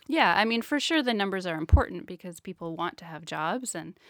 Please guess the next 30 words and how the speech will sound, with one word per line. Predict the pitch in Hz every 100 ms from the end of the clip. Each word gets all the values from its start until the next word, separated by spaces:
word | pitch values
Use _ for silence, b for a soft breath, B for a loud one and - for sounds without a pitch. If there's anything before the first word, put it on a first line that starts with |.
| b -
need | 226 302
to | 196
have | 175
jobs | 170 165 165
to | -
support | - 175 180 -
their | 170
family. | 160 202 208 180 170
And | 170
so, | - 170 170 B B B
you | 196
know, | 170
we | 175
do | 185 226
need | 220 208
to | 185
look | 175 -
at |
numbers | 175 175 170 170
of | 165
jobs, | 170 160 156
but | 175
at | 170
the | 175
same | 165 180 175
time, | - 330 320 190 175
there's | 170 165
this | 180 -
question | - 190 - 165
about, | 156 156 156 -